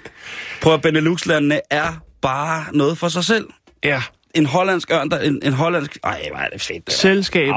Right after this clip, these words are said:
Speaker 2: Au.
Speaker 1: hedder Guard From Above.
Speaker 2: <laughs>
Speaker 1: Og, øh, de er simpelthen blevet ansat til at træne
Speaker 2: Yes.
Speaker 1: rovfugle, efter at, øh, rapporter jo kommer, også fra Danmark, om, øh,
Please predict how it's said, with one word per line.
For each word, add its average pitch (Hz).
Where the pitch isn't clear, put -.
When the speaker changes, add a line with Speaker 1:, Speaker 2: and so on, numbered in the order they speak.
Speaker 2:
Au. 110
Speaker 1:
hedder 131
Guard 147
From 123
Above. 139
Speaker 2:
<laughs> 92
Speaker 1:
Og, 233
øh, 85
de 202
er 175
simpelthen 156
blevet 147
ansat 147
til -
at 135
træne 143
Speaker 2:
Yes. -
Speaker 1:
rovfugle, 175
efter 135
at, 110
øh, 98
rapporter 123
jo 135
kommer, 147
også 143
fra 208
Danmark, 202
om, 131
øh, 107